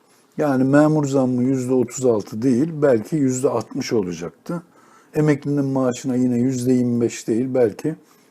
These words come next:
yüzde elli zam yapılmak zorunda kalacaktı. Şansa bak ki bizim şanssızlığımız iki dakikayla kaçırdık.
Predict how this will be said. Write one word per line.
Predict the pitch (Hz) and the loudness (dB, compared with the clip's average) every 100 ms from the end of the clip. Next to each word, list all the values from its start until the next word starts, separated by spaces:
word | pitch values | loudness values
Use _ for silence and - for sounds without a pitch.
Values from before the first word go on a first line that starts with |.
| _ | _
yüzde | 117 127 131 | -4 -2 -2
elli | 139 123 120 156 | 0 0 0 -2
zam | 143 120 104 | 0 -2 -4
yapılmak | 92 - 92 90 | -8 -10 -10 -10
zorunda | - 101 95 95 | -8 -6 -6 -6
kalacaktı. | 90 110 85 87 - _ - | -8 -8 -8 -10 -14 _ -12
Şansa | - 151 135 160 | -4 -4 0 2
bak | 156 151 - | 4 2 0
ki | - 170 196 _ - _ _ _ - | -4 -4 -4 _ -20 _ _ _ -12
bizim | 127 127 117 | -8 -6 -6
şanssızlığımız | - 101 98 - 92 87 87 104 165 175 110 | -6 -8 -8 -10 -10 -8 -6 -6 -6 -10 -12
iki | 127 160 | -8 -4
dakikayla | 110 85 - 82 117 | -4 -4 -10 -12 -12
kaçırdık. | 143 90 - 104 92 104 - | -12 -14 -14 -14 -12 -14 -18